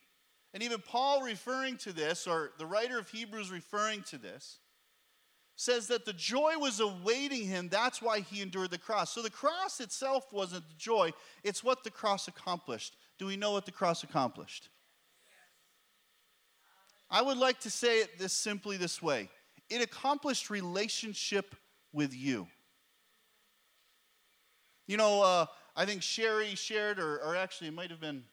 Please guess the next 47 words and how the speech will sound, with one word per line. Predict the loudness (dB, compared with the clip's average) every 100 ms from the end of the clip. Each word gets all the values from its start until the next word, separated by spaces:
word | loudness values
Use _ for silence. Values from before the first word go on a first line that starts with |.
| _ _ _ _ _ -10
Elaine. | 0 2 4
I | 2
can't | -2 -4
remember | -2 0 0
which | -2 -2
one | -2
of | -2
you |
guys | -2 -2 -2
were |
sharing | -4 -2 -2 -4
a |
couple | -8 -8 -8
things | -4 -4 -2
this | -4 -6
morning. | -4 -2 -4 -6 -16 -14 -2
And | 0
we | 2
talked | 4 4 4
about | 0 2
this | -2
divide | -2 -2 0 4 6 8 6 4
that | 0 0
was | -4 -8
created | -4 0 0 0 -2
really | -2 -2 -2
since | -2 -4 -4 -10 -20 -10
the | -6
beginning | -4 -2 -2 0
of | -2
time. | 0 2 4 2
We | -2
see | -2 2
Adam | 4 2
and | -2 -6
Eve, | -6 -4 -4
and, | -6 -8 -14 -4
and | -2
then |
we | -2
see | -4 -4 -4
this | -4 -4
breakdown | -4 0 0 0 -4 -2 -2 -2
of | -6
relationship | -6 -2 -2 -2 -4 -6 -8 -8 -8
between | -12 -6 -4 -2
God | 2 4 4 4